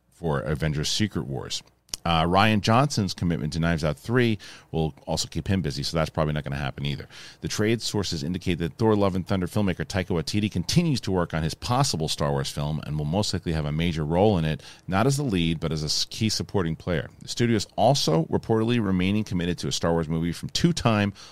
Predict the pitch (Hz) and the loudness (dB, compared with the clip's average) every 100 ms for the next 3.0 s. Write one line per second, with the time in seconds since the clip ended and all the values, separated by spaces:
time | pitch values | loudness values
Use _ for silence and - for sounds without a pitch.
0 | - 92 98 - 95 90 85 82 78 85 | -4 0 0 0 0 2 0 0 -2 -2
1 | 76 85 80 78 - - 80 87 95 87 | -4 -2 -4 -4 -6 -4 -2 0 0 -2
2 | - 78 80 82 98 - 76 98 131 139 | -6 -4 -2 -2 -4 -6 -4 0 0 -2